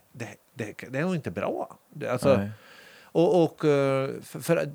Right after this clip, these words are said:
Speaker 1: det, faktum är ju dessutom, hade han inte gått till skolan den dagen är det ju risk att det hade hänt hemma.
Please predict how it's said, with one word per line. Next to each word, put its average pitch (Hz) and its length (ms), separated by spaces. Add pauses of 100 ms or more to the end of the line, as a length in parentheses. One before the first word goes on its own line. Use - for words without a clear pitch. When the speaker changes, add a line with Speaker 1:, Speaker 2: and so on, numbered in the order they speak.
Speaker 1:
det, 151 220
faktum 165 400
är 220 120
ju 131 80
dessutom, 107 420
hade 117 260
han 117 160
inte 113 160
gått 151 220
till 113 100
skolan 127 320
den 147 180
dagen 95 180
är 92 100
det 92 80
ju 98 100
risk 92 240
att 92 80
det 98 80
hade 98 180
hänt 95 220
hemma. 104 280